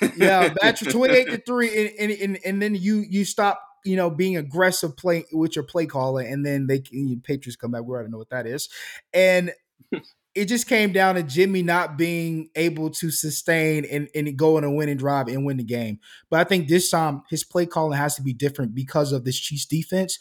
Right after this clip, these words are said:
Speaker 2: and what they've been doing throughout the playoffs and throughout the season.
Speaker 1: Has it, has it surprised you? 'Cause, like, with the forty-niners, usually when they have deficits, it's like, "Oh, it's, it's over them," 'cause they don't play good behind. Like, the last two games, they've come from behind. Like, how,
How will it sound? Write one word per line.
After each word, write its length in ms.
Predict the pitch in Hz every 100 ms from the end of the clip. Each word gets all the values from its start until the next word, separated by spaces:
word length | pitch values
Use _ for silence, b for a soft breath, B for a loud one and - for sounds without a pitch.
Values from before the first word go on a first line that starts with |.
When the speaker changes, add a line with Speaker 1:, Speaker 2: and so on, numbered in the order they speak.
| B B _
Speaker 2:
and 260 | 170 185 170
what 160 | 165 165
they've 160 | 147
been 160 | 139 131
doing 320 | 135 127 117 -
throughout 360 | 131 120 120
the 60 | 120
playoffs 380 | - 120 113 113
and 100 | 107
throughout 240 | 113 104
the 60 | 117
season. 360 | - 107 101 - _ _ _ _ _ _
Speaker 1:
Has 180 | 117 127
it, 140 | 202 -
has 140 | 135 180
it 80 |
surprised 580 | 214 175 123 120 131 131
you? 380 | 127 123 120 101 _
'Cause, 140 | - 117
like, 320 | 110 95 - _ _ _
with 140 | 135
the 60 | 139
forty-niners, 720 | 135 143 117 113 113 104 92
usually 320 | 123 123 127
when 100 | 107
they 80 | 104
have 220 | 101 101 -
deficits, 460 | 101 98 92 95
it's 160 | 98 -
like, 160 | 92 90
"Oh, 340 | 95 87 78 -
it's, 220 | 95 - -
it's 120 | -
over 200 | 98 92
them," 140 | 87 87
'cause 140 | -
they 80 | 101
don't 220 | 98 95
play 140 | - 92
good 200 | 101 90
behind. 300 | - 101 90
Like, 120 | 85
the 60 | 95
last 400 | 98 123 135 -
two 140 | 117 92
games, 600 | 95 107 104 87 82 - _ _
they've 200 | 110 98
come 200 | - 110 95
from 160 | 101
behind. 320 | 87 87 101
Like, 140 | 92
how, 80 | -